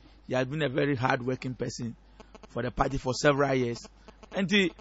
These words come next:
for, for Potipharr to contest as a national chairman, no, me deɛ, <laughs> me ni problem biara.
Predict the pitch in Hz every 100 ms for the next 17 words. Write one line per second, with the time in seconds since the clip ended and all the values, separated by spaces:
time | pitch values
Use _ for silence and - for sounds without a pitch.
0 | - - - - - 151 160 165 143 175
1 | 165 170 165 139 - 135 - 156 - 143
2 | - 131 120 127 - - - - - -
3 | 139 147 135 120 113 107 117 - - -
4 | - 156 165 151 139 123 - 156 139 147
5 | 175 160 139 131 127 135 127